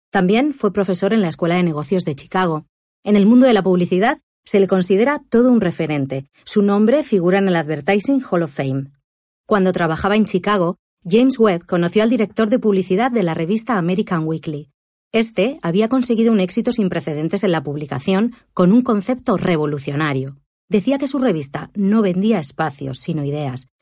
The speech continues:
Los directivos de su agencia decidieron copiar aquel concepto y vender ideas a sus clientes.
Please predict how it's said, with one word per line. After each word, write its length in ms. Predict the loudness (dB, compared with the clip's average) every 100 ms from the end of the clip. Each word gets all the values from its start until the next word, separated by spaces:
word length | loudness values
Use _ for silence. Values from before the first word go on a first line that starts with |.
| _
Los 160 | -2 0
directivos 460 | 0 -4 -2 0 0
de 80 | 0
su 100 | -2
agencia 420 | 0 -2 0 -2
decidieron 460 | -4 -2 -2 0
copiar 280 | -2 -2 -2
aquel 220 | -2 -4
concepto 560 | -4 -4 -4 -4 -6 -10 -12 _
y 100 | -2
vender 360 | 0 2 0 -2
ideas 420 | -2 0 0 -4
a 80 | -10
sus 200 | -10 -10
clientes. 640 | -8 -6 -6 -6 -10 -12